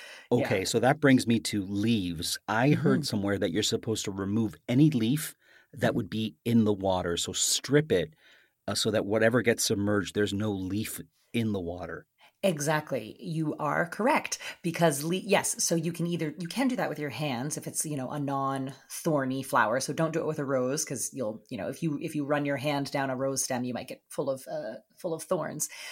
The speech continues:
Speaker 1: Right.
Speaker 2: But any other flower, you just sort of put your fingers around the stem and just pull down, right, down the stem
Speaker 1: Mm-hmm.
Speaker 2: and take all the leaves with you. Um, and the reason for that is because the water will get murky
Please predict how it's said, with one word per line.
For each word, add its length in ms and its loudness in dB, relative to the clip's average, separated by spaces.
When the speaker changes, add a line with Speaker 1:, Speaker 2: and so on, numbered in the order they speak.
Speaker 1:
Right. 220 6
Speaker 2:
But 40 2
any 200 2
other 160 2
flower, 280 0
you 140 -2
just 140 -2
sort 160 0
of 80 -6
put 100 -6
your 140 -4
fingers 340 -4
around 160 -2
the 60 -6
stem 260 0
and 80 -2
just 160 -8
pull 240 -4
down, 540 -2
right, 240 -4
down 240 0
the 60 -6
stem 360 -4
Speaker 1:
Mm-hmm. 300 2
Speaker 2:
and 240 -2
take 220 -2
all 100 2
the 240 -2
leaves 320 -6
with 180 -6
you. 280 -6
Um, 260 2
and 180 4
the 80 0
reason 280 2
for 120 -8
that 240 -2
is 120 -2
because 240 -6
the 100 0
water 340 2
will 160 0
get 200 -4
murky 680 -4